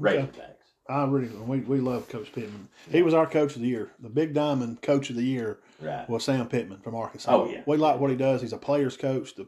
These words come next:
Speaker 1: the kids love him. Uh, my six through ten, I'm gonna mention a team here that you may agree with. Uh, at six, I got Michigan. You got
Speaker 2: Mm-hmm.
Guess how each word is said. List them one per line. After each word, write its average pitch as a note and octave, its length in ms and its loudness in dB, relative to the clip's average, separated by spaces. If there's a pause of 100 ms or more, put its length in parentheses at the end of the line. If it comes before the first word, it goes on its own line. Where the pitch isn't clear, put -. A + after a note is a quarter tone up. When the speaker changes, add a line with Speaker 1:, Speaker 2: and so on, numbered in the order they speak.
Speaker 1:
the - 80 -20
kids D3+ 300 -2
love A#2+ 240 2
him. A2 160 -6 (760)
Uh, A#2+ 340 0
my D3 160 2
six D#3+ 300 0
through C#3 380 4
ten, C#3+ 300 0
I'm B2+ 160 -2
gonna B2+ 120 2
mention B2 320 -2
a A2 60 -10
team B2+ 260 -4
here B2 220 -2
that A2 140 -8
you B2 80 -8
may A#2+ 180 -2
agree A#2 280 -2
with. A2+ 420 -2
Uh, A#2 180 -4
at - 100 -10
six, C#3+ 320 0
I C#3 60 0
got B2 180 2
Michigan. D#3+ 500 -2 (320)
You B2 80 0
got B2+ 160 4
Speaker 2:
Mm-hmm. C#3 260 2